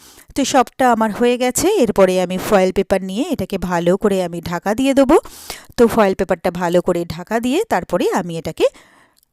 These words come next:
ঢাকনা লাগিয়ে দেবো। এরপরে প্রথম পাঁচ মিনিট আমি হাই ফ্লেমে এটাকে রান্না করব, তারপরে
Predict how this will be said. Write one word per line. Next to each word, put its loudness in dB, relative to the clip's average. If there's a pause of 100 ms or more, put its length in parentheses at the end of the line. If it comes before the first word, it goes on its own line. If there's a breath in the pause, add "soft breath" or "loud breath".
(460)
ঢাকনা 0
লাগিয়ে -4
দেবো। -6 (180 soft breath)
এরপরে 2 (100)
প্রথম 2
পাঁচ 0
মিনিট 0
আমি 2
হাই 0
ফ্লেমে 0
এটাকে -4
রান্না 0
করব, 4 (420 loud breath)
তারপরে 4